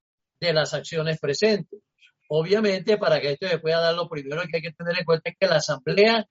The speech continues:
debe estar funcionando en los términos del artículo sesenta y ocho de la misma ley doscientos veintidós de mil novecientos noventa y cinco. Ya hemos podido las normas que van a impactar más en el ejercicio del revisor fiscal para ver cómo proponemos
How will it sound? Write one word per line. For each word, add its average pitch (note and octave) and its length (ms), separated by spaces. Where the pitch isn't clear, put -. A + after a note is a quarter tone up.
debe F3 200
estar F3+ 340
funcionando F#3+ 840
en E3+ 80
los C#3+ 140
términos E3+ 400
del D3 140
artículo D3+ 440
sesenta F#3+ 460
y G3+ 120
ocho F3 340
de D#3 80
la C#3 140
misma D3+ 240
ley E3 180
doscientos E3 460
veintidós E3+ 420
de E3 80
mil D#3+ 140
novecientos D#3+ 520
noventa D#3 280
y - 60
cinco. - 480
Ya E3 140
hemos A3 240
podido F#3+ 380
las E3 180
normas F3+ 420
que - 200
van - 440
a G#3 40
impactar F3+ 580
más G#3 420
en G3 140
el D3+ 80
ejercicio D3+ 500
del E3+ 80
revisor D#3 380
fiscal F3 300
para D#3+ 200
ver D#3 160
cómo G#3 320
proponemos E3 720